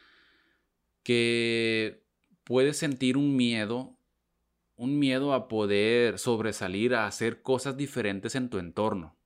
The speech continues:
que te gustaría hacer otras cosas, pero no las haces por el, el simple hecho de que tienes miedo. Tienes miedo de que, "Ay, no, pues voy a ir solo,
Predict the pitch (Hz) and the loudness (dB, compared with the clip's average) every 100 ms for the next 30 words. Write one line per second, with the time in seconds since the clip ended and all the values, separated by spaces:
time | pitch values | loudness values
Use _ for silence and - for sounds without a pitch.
0 | _ - 87 87 - 120 123 123 107 120 | _ -12 -12 -10 0 2 2 0 -2 0
1 | 151 - 147 143 143 127 - 107 - 127 | 0 -2 -4 -4 -6 -6 -2 -2 -2 -8
2 | - _ _ _ _ _ _ _ _ 127 | -12 _ _ _ _ _ _ _ _ 4
3 | 127 123 123 139 151 - 139 135 143 - | 6 6 6 4 2 2 2 2 -4 -2
4 | 131 107 98 - 120 107 104 104 101 - | -2 -2 -4 -6 -6 -4 -6 -8 -12 -4
5 | 127 123 123 127 120 135 127 107 - 95 | 0 0 2 0 0 -4 -2 -4 -6 -8
6 | 92 85 92 113 107 92 _ _ _ _ | -8 -8 -4 -2 -4 -6 _ _ _ _
7 | _ _ _ _ _ _ 135 139 143 123 | _ _ _ _ _ _ 4 6 4 2
8 | 117 143 160 151 151 147 123 101 98 95 | 0 2 4 2 0 0 -2 -2 -4 -4
9 | 101 113 127 127 113 123 131 123 - _ | -4 -4 -2 -4 -4 -4 -4 -6 -10 _
10 | _ _ _ _ 113 123 117 120 120 107 | _ _ _ _ -4 -2 2 2 2 0
11 | 98 - 135 147 147 143 139 117 - | -2 0 2 2 2 0 0 -4 -8